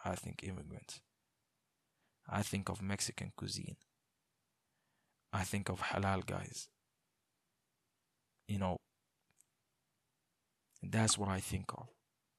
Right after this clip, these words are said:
I, i-, it's just ridiculous that people don't wanna accept that diversity is what makes us great. And the sharing of ideas from our point of view and mixing them with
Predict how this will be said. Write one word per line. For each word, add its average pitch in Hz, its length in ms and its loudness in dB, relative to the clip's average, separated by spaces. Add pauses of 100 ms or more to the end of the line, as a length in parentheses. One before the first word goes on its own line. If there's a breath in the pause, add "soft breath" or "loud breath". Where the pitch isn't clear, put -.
(3000)
I, - 20 2
i-, - 460 -2
it's 113 120 0
just 127 340 2
ridiculous 101 540 0
that 98 220 -2
people 110 300 -2
don't 104 180 2
wanna 101 220 2
accept - 380 0
that 95 200 0 (960)
diversity 98 540 0
is - 120 -4
what 90 140 -6
makes 98 260 -2
us - 120 -6
great. 104 260 -2 (1700)
And 107 120 0
the 95 60 0
sharing 101 460 12
of 98 120 -2
ideas 95 640 0 (380)
from 95 300 -4
our 104 200 2
point 104 280 0
of 95 80 -4
view 104 300 0 (440)
and 95 140 -2
mixing 98 300 8
them 98 140 -2
with - 120 -6